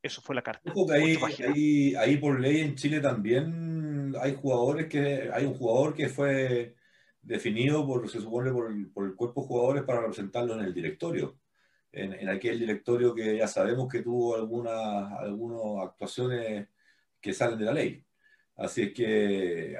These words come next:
Speaker 2: de hecho, el, el capitán de, de, de, de los Cóndores, eh, estaba en ese momento en el directorio.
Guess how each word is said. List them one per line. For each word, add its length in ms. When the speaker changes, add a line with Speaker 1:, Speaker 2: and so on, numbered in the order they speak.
Speaker 2:
de 120
hecho, 280
el, 200
el 120
capitán 800
de, 200
de, 240
de, 180
de 100
los 140
Cóndores, 500
eh, 680
estaba 500
en 80
ese 160
momento 340
en 60
el 60
directorio. 460